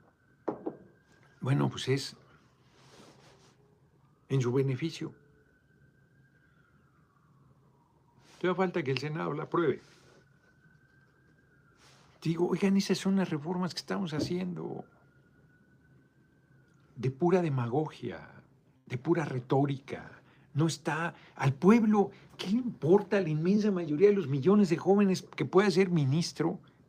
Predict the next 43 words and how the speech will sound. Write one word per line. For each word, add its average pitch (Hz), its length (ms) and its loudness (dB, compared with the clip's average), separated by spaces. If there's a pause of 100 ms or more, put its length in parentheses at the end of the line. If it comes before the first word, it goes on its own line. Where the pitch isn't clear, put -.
(420)
que 131 120 4
puede 175 200 8
ser 165 280 4
secretario 131 500 2
de 147 40 -4
Estado 175 260 2
a 170 40 4
los 127 140 -2
veinticinco - 580 -4
años? 78 300 -10 (1900)
Pa-, 135 220 2
para 127 240 2
comenzar 127 480 2
la 196 80 0
experiencia, 131 640 -4
para 90 200 -6
hacer, 127 280 -4 (280)
ay, - 220 0
ay, 190 280 4
de 127 100 4
verdad, 165 540 2 (840)
ayer 131 320 2
lo 190 120 4
comenté, 98 460 -2
son 165 180 -2
simpáticos. 110 800 -6
Dicen 165 260 2
que 127 140 4
yo, 160 180 4
que 170 80 -2
tengo 165 200 2
sesenta 120 420 -2
y 113 60 -2
tres 151 240 2
años, 165 240 0
no 156 120 2
puedo 147 140 0
ser 165 160 2
presidente 117 400 0
porque 117 240 -4
no 139 140 0
tengo 139 340 0
experiencia. - 960 -6